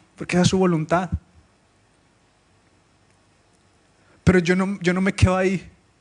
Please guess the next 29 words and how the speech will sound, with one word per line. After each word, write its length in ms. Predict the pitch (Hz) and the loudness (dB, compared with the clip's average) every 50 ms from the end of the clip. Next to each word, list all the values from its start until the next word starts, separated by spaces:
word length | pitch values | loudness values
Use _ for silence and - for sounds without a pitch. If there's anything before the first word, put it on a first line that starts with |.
| _ _ _ _ _ _ _ _ _ | _ _ _ _ _ _ _ _ _
Yo 120 | - 170 | -4 -4
aprovecho 680 | 170 170 - 170 180 175 190 196 196 - - - 131 120 - _ _ - - - _ _ _ | -2 0 2 2 4 4 4 2 2 0 -6 -10 -10 -12 -18 _ _ -20 -20 -20 _ _ _
y 80 | 156 | 0
utilizo 500 | 170 165 - 170 156 165 160 - 175 180 | 0 2 2 0 0 0 -2 0 0 2
eso 220 | 180 170 - 156 - | 2 0 -2 -2 -2
para, 440 | - 139 135 135 131 120 - - _ | 0 0 0 -2 -4 -8 -14 -20 _
para 180 | - 156 156 147 | -2 0 0 0
aprender. 580 | 143 - 151 143 143 135 160 180 180 - - - - - _ _ _ _ _ _ _ _ _ _ _ | 0 -2 -4 -4 0 0 0 0 0 -2 -6 -12 -14 -20 _ _ _ _ _ _ _ _ _ _ _
Si 220 | - - - 202 196 | -6 -2 2 2 4
no 80 | 208 | 6
hubiera 180 | 208 214 226 220 | 6 6 4 4
tenido 300 | 233 226 208 165 165 175 | 2 0 0 0 0 0
ese, 300 | 180 - 202 202 208 208 - - - - - | 0 0 0 -2 -2 -4 -10 -20 -20 -4 -2
esa 180 | 175 170 196 | 0 0 0
enfermedad, 600 | 190 175 220 208 185 165 156 160 175 202 185 151 - - - - _ _ _ | -2 -2 -6 -4 -2 0 0 0 0 -2 -4 -8 -12 -20 -20 -20 _ _ _
yo 140 | - - 151 | -8 -4 -2
no 120 | 156 170 160 | -2 -2 -2
pudiera, 320 | 165 175 170 165 156 156 | 2 2 2 2 2 2
no 100 | 165 160 | 2 2
hubiera 160 | 160 160 156 | 2 2 0
puesto 240 | - 170 160 - 170 | 0 -2 0 0 -2
ese 160 | 156 - 170 | -2 -2 -2
título 300 | 165 160 - 165 160 160 | -2 0 0 2 0 2
tan 180 | 160 160 147 135 | 2 0 -2 0
bonito 320 | 127 120 120 123 - 156 | -4 -4 -4 -6 -8 -12
como 180 | - _ 151 139 | -16 _ -14 -14
el 80 | 131 | -12
de 80 | 117 113 | -12 -12
hoy. 120 | - 214 | -12 -14